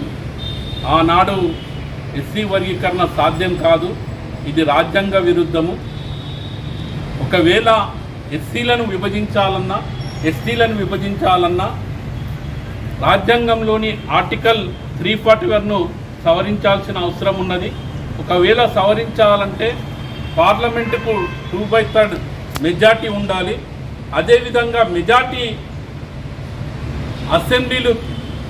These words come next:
అనుకూలంగా తీర్మానం చేసి పంపించాల్సిన అవసరం ఉన్నది. ఈ అనుకూలమైన తీర్మానాలు పంపించిన తర్వాత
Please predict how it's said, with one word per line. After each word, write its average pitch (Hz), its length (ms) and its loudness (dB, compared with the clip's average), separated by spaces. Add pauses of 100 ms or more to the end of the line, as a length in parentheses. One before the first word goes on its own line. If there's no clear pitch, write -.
(440)
అనుకూలంగా 240 720 2 (1040)
తీర్మానం 233 560 2
చేసి 214 200 0
పంపించాల్సిన 202 880 -2
అవసరం 190 360 0
ఉన్నది. 180 260 -2 (680)
ఈ - 80 0
అనుకూలమైన 247 680 0
తీర్మానాలు 226 720 2
పంపించిన 196 500 0
తర్వాత 208 440 4